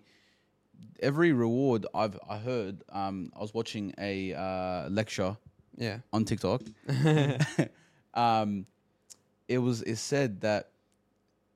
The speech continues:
Speaker 1: when you do something good, you get a reward, and it could be, like,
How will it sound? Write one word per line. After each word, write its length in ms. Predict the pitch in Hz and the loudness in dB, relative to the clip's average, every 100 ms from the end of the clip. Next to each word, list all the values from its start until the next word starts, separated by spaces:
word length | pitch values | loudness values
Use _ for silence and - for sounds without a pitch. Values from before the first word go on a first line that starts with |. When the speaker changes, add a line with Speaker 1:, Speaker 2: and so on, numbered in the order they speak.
| _ | _
Speaker 1:
when 400 | 110 120 117 110 | -2 0 2 2
you 120 | 113 | 0
do 240 | 135 151 127 | 2 2 2
something 340 | 131 117 104 | 0 -2 -2
good, 360 | 95 110 101 127 _ _ - | -2 -4 -4 -8 _ _ -10
you 100 | 113 | 2
get 100 | 147 | 4
a 40 | |
reward, 540 | 135 110 123 120 104 - | 6 6 6 8 6 2
and 220 | - 107 | 0 2
it 80 | 101 | 2
could 160 | 123 107 | 2 6
be, 280 | 127 127 104 | 6 8 6
like, 320 | 98 90 | 4 2